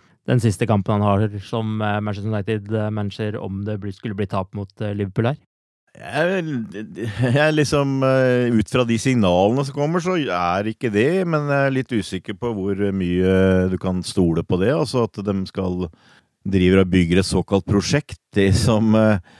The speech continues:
Speaker 2: er til Solskjærs disfavør i denne, i dette tilfellet, er at, eh, Liverpool er det laget som har fansen, eh, hans, eh, misliker mest,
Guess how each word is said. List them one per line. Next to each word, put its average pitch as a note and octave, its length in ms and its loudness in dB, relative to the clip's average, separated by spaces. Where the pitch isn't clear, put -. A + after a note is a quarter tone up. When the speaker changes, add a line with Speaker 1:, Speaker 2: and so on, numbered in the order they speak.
Speaker 2:
er G2 200 2
til G#2 340 4
Solskjærs G2 600 2
disfavør F#2+ 1200 -2
i G2+ 80 2
denne, F2+ 760 0
i - 40 -8
dette F2+ 280 -6
tilfellet, G#2+ 340 0
er F2 320 2
at, F#2+ 420 -2
eh, F#2+ 680 2
Liverpool F2 400 0
er G#2 120 4
det G2+ 140 4
laget F#2+ 300 2
som G2+ 220 2
har G2 300 4
fansen, G2+ 840 0
eh, G2 480 0
hans, A2+ 440 -2
eh, G2+ 1120 2
misliker F#2+ 480 -2
mest, - 460 -4